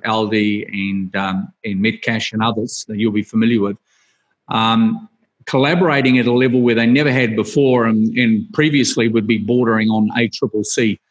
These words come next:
issues or regulatory issues, um, working together to make sure that supply was pro-, provided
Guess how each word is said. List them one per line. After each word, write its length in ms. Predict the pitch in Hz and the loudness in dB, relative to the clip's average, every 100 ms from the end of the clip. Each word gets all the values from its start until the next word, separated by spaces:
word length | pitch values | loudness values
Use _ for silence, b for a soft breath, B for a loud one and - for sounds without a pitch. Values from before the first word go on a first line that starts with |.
| _ - | _ -4
issues 500 | - 113 104 - - | -2 0 0 -4 -10
or 160 | - 104 | -4 -2
regulatory 640 | 131 131 127 131 123 107 | 0 0 0 0 0 0
issues, 420 | - 110 98 - _ _ _ - | 0 -2 -2 -6 _ _ _ -8
um, 440 | 107 104 101 101 117 | -4 0 0 0 0
working 340 | 123 120 120 | 0 2 0
together 480 | 104 110 120 117 107 | 0 0 2 2 0
to 280 | 107 123 110 | -2 -2 2
make 240 | 117 117 | 2 0
sure 300 | 120 127 113 104 | -2 0 0 -2
that 80 | |
supply 520 | - 107 - 120 117 117 | -4 -8 -4 -2 0 0
was 200 | 104 - _ | -2 -6 _
pro-, 200 | 110 92 _ _ | -6 -6 _ _
provided 600 | - 110 117 113 104 92 | -6 -2 0 2 0 -2